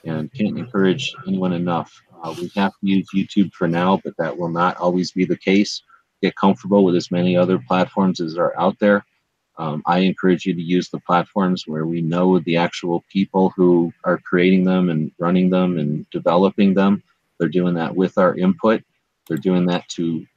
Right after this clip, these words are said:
create platforms that allow us to do the things that we'd like to do so that we don't have to be confined to what YouTube allows us to do. And the more that we continue to use the outdated,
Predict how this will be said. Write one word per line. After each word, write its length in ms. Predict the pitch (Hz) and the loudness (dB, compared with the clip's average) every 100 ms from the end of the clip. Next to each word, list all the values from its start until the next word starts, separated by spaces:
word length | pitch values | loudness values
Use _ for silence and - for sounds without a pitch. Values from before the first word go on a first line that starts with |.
| _ | _
create 480 | - 87 90 98 92 - | -2 0 2 2 0 -4
platforms 600 | 90 87 - 101 98 92 | -2 -2 -2 0 0 0
that 140 | 87 85 | -2 -2
allow 360 | 82 87 90 | 0 4 4
us 160 | 92 - | 4 0
to 120 | - | -10
do 320 | 73 92 90 | -8 -4 -2
the 100 | 87 | -2
things 340 | 85 95 92 - | -6 -2 -2 -2
that 140 | 80 | -6
we'd 200 | 78 - | -8 -8
like 260 | - 82 - | -6 -6 -4
to 100 | 95 | -4
do 320 | 90 107 113 - - - | 2 2 2 -2 -18 -18
so 180 | - 80 | -10 -6
that 80 | |
we 120 | 80 73 | -4 -2
don't 240 | 87 90 - 90 | -2 -4 -6 -4
have 240 | 90 - | -4 -6
to 80 | - | -12
be 360 | 87 90 85 - _ _ - | -6 -4 -4 -8 _ _ -6
confined 580 | 80 - 90 90 92 - | -6 -2 0 2 0 -2
to 140 | 85 | -4
what 240 | 85 85 - _ 98 | -2 -2 -4 _ -8
YouTube 480 | 87 92 - 90 | -4 -4 0 0
allows 500 | 82 78 76 87 95 | 0 0 0 0 0
us 160 | 101 95 | -2 -4
to 120 | - | -4
do. 240 | 95 104 110 _ _ _ _ - | 0 2 0 _ _ _ _ -8
And 280 | 82 85 80 | -4 -2 -2
the 80 | |
more 280 | 87 90 95 | 0 2 2
that 180 | 95 87 | 2 0
we 420 | 92 87 82 78 _ _ - | -2 -2 -2 -6 _ _ -6
continue 440 | 90 107 104 95 | -2 2 4 4
to 80 | 85 | 0
use 360 | 90 98 92 | 2 2 2
the 140 | - 82 | -2 -2
outdated, 600 | 87 92 104 95 95 | -2 -2 -2 -2 -2